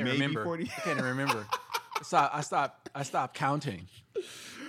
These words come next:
Speaker 1: All right. Well, I'm forty-three. We're about, I know, I know you're at least a year older
Speaker 2: Yeah.
Speaker 1: than I am. And, uh, Mike hit me up, so excited about learning how to freestyle rap.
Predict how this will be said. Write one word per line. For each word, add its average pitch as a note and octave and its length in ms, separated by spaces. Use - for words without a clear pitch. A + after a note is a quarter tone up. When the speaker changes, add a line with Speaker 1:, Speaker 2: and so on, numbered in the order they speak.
Speaker 1:
All G2 100
right. G2+ 160
Well, A2+ 200
I'm A#2 80
forty-three. C#3 420
We're B2 80
about, A#2+ 280
I A2+ 60
know, B2 300
I G2+ 160
know A2+ 180
you're A2 220
at F#2 100
least G#2+ 240
a F#2+ 60
year F#2 200
older F2 280
Speaker 2:
Yeah. C3+ 140
Speaker 1:
than A#2 80
I G2 100
am. - 1000
And, F2 460
uh, D#2+ 400
Mike G#2 340
hit G#2 220
me F2 180
up, D#2+ 280
so G#2 300
excited E2 600
about D#2 480
learning F#2+ 640
how E2 160
to D#2 100
freestyle D2+ 720
rap. D#3 240